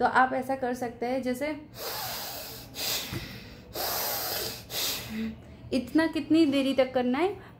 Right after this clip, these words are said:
पाँच मिनट तक करोगे तब भी अच्छा रहेगा।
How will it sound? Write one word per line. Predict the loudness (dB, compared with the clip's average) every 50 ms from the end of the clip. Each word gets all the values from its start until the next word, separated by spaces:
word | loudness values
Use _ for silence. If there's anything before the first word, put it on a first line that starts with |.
| 4
पाँच | 6 8 8 6 4 2 0
मिनट | 0 0 0 0
तक | -2 -4 -2
करोगे | 0 0 2 2 0 0 0
तब | 0 -2
भी | -2 0 2 2
अच्छा | 2 2 2 0 0 0 0
रहेगा। | 2 2 0 0 0 0 -2